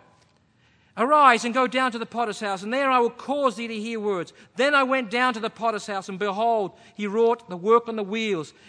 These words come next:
and the vessel that he made of clay was marred in the hand of the potter. So he made it again, another vessel, as seemeth good to the potter to make it. Then the word of the Lord came to me, saying,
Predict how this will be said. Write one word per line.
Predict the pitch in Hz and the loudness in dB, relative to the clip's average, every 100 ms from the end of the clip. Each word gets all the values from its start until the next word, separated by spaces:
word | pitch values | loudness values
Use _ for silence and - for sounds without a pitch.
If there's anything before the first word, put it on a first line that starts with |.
| - | -10
and | 202 | -4
the | 185 | -2
vessel | 165 294 277 247 | 2 0 0 -4
that | 202 | -4
he | 220 | -4
made | 214 240 262 | -2 0 0
of | 233 175 | -4 -6
clay | 214 247 | -2 0
was | 247 202 | 0 -2
marred | 196 233 247 | 0 2 2
in | 220 | 0
the | 214 208 | -4 -4
hand | 220 247 247 | -4 -6 -4
of | 240 | -6
the | 226 | -6
potter. | - 220 196 147 - - | -4 -2 -2 -6 -18 -8
So | 240 | -2
he | 226 247 | 0 0
made | 247 277 311 | 2 0 -2
it | 311 | -6
again, | 247 269 262 180 180 | -6 -4 -2 -4 -4
another | 226 277 294 | -2 -2 -2
vessel, | 208 208 - 175 143 _ - | -2 -2 -4 -10 -12 _ -8
as | 220 | -6
seemeth | - 302 349 330 175 | -6 -4 -4 -4 -4
good | 220 302 | -4 -4
to | 233 | -6
the | 220 | -8
potter | - 226 226 | -2 0 0
to | - | -2
make | 208 247 - | -2 -2 -4
it. | 185 - - - | -10 -12 -20 -20
Then | 131 226 330 | 0 2 2
the | 330 | 2
word | 311 208 269 285 | 0 0 2 0
of | 277 | 0
the | 277 | -2
Lord | 240 226 233 233 | 0 2 2 0
came | 214 226 240 | -4 -4 -4
to | - | -6
me, | 202 185 175 | -4 -4 -4
saying, | - 202 185 160 135 | -4 -2 0 -2 -6